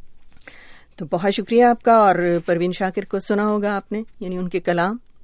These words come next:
ان کا کلام ہم نے پروگرام میں شامل کیا۔ بہرحال، آپ کو یاد تھا کہ پروین شاکر کی سالگرہ ہے۔ اسی طرح سے ہم چاہیں گے کہ آپ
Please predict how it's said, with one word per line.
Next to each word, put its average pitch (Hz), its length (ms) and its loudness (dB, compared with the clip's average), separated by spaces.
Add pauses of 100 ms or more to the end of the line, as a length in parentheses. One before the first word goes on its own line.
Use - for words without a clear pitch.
(360)
ان 165 120 -6
کا 170 120 -4
کلام 160 320 -4
ہم 165 60 -6
نے 160 120 -8
پروگرام 160 340 -4
میں 170 80 -4
شامل 196 280 0
کیا۔ 208 200 -2 (280)
بہرحال، 165 260 -2
آپ 160 160 -2
کو 160 80 -10
یاد 170 300 -2
تھا 202 120 -6
کہ 175 120 -10
پروین 151 300 -10
شاکر 151 360 -12
کی 156 200 -12 (180)
سالگرہ 165 560 -6
ہے۔ 185 80 -12 (480)
اسی 240 160 -8
طرح 208 220 0
سے 185 260 -2
ہم 180 200 -4
چاہیں 180 340 -4
گے 170 120 -2
کہ 170 220 -8 (400)
آپ 156 200 0